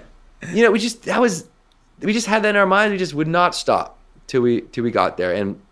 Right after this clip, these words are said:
president Obama, you know, the basketball story. It was so unique and out-, outrageously audacious that I think that's what he responded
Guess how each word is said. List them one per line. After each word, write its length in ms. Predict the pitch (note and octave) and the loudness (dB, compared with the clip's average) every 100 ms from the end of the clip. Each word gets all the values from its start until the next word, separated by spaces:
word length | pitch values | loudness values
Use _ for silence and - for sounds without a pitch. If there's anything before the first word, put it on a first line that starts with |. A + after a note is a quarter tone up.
| _ _ _ _ _ - - _ _ - | _ _ _ _ _ -20 -20 _ _ -2
president 300 | D3+ C#3+ C#3+ | -2 -2 -6
Obama, 600 | - A#2+ C#3+ D3 C#3+ C#3+ | -4 0 2 4 2 2
you 60 | C#3 | 2
know, 100 | B2+ | 0
the 60 | |
basketball 560 | A2+ C3 C#3 - C3+ C3+ | 0 0 0 -2 0 0
story. 640 | C3 C3 C3 C3 C3+ C3 - - - _ - | 0 0 2 2 0 -4 -12 -20 -20 _ -4
It 80 | E3+ | 2
was 180 | G3 G3 | 2 0
so 420 | - - F3+ G3 | -4 0 2 2
unique 920 | F3+ E3 C3+ C#3 B3 A2 G#2 - - _ _ _ _ | 0 -2 -2 -4 -2 -4 -6 -14 -20 _ _ _ _
and 120 | C#3 C#3+ | -2 0
out-, 240 | C#3+ - | 2 2
outrageously 720 | D3 D#3+ C3+ E3 D#3+ D3 D#3 | 0 2 0 -2 -2 -4 0
audacious 880 | C3+ G2 A#2 G#3 - E2 - - - _ _ _ _ _ | 0 2 0 0 -2 -6 -8 -14 -18 _ _ _ _ _
that 100 | - | 0
I 80 | F3 | 0
think 460 | F3+ - G#3 G3 - _ | 0 -6 -6 -6 -12 _
that's 320 | - - - | -2 -2 -2
what 240 | G#3+ G#3 - | -4 -4 -6
he 160 | - G#3 | -8 -4
responded 480 | A3 - C#4 E4 | -4 0 0 -2